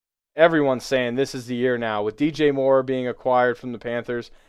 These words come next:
everyone has all of a sudden a lot more confidence in Justin Fields' throwing ability. I'll be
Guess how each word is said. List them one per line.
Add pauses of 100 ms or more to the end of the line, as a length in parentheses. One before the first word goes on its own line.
(200)
everyone
has (340)
all
of
a
sudden
a
lot
more
confidence
in
Justin
Fields'
throwing
ability. (380)
I'll
be